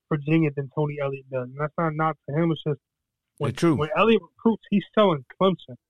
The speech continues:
Speaker 1: You know, Virginia's a whole different, is different.
Speaker 2: That's a great point. He's selling where he came from. That's true. You know?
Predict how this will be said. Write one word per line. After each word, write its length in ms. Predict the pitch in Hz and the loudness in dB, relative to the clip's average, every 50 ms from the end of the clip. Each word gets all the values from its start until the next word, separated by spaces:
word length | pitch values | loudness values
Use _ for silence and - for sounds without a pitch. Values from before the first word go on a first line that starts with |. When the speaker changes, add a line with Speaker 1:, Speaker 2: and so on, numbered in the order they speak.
| _ _ _ _ _ _ _ _ _ _ _ _ _ _ _ _ _ _ _ - | _ _ _ _ _ _ _ _ _ _ _ _ _ _ _ _ _ _ _ -2
Speaker 1:
You 80 | 170 | 2
know, 160 | 170 170 165 - - | 4 4 4 2 0
Virginia's 360 | 156 143 180 202 202 190 160 | -2 0 2 4 4 4 4
a 80 | 147 143 - - | 2 0 -2 -2
whole 220 | 170 175 170 170 165 | 2 4 4 4 4
different, 420 | 165 170 151 - - 156 156 - _ _ _ _ _ _ _ - | 2 0 -2 -2 -6 -8 -8 -10 _ _ _ _ _ _ _ -6
is 160 | 165 160 147 135 131 | -6 -4 -4 -2 2
different. 340 | 147 165 165 - _ 135 - _ _ _ _ _ _ _ _ _ _ _ - | 2 2 2 2 _ -12 -20 _ _ _ _ _ _ _ _ _ _ _ -2
Speaker 2:
That's 180 | 139 175 - | -2 0 2
a 80 | 185 160 | 2 4
great 260 | 151 180 185 170 143 | 6 6 6 6 6
point. 300 | - 196 202 165 123 - - | 6 6 6 6 6 2 0
He's 220 | 110 127 160 147 - | 0 2 2 4 6
selling 360 | - 175 175 165 160 151 143 | 8 8 8 8 6 4 6
where 160 | 143 156 147 | 8 8 8
he 160 | 131 139 135 | 8 6 6
came 320 | - - 156 170 170 151 117 | 4 4 4 4 4 4 2
from. 280 | - 104 90 - - - _ _ _ _ _ _ _ _ 95 - _ _ _ _ _ _ _ _ _ _ _ _ _ _ _ _ - - - _ _ _ _ _ _ _ _ _ _ _ _ _ _ _ _ | 2 -2 -4 -4 -8 -12 _ _ _ _ _ _ _ _ -20 -20 _ _ _ _ _ _ _ _ _ _ _ _ _ _ _ _ -20 -20 -20 _ _ _ _ _ _ _ _ _ _ _ _ _ _ _ _
That's 260 | 110 120 135 135 - | 0 2 2 2 0
true. 320 | - - 185 196 123 95 - _ _ _ _ _ _ _ _ _ _ _ _ _ _ _ _ _ _ _ _ _ _ _ _ _ _ _ _ _ _ _ _ _ _ _ _ _ - | 2 2 4 4 4 2 -4 _ _ _ _ _ _ _ _ _ _ _ _ _ _ _ _ _ _ _ _ _ _ _ _ _ _ _ _ _ _ _ _ _ _ _ _ _ -6
You 160 | 107 104 110 | -4 0 2
know? 300 | 113 120 131 143 151 151 | 2 2 2 2 -2 -4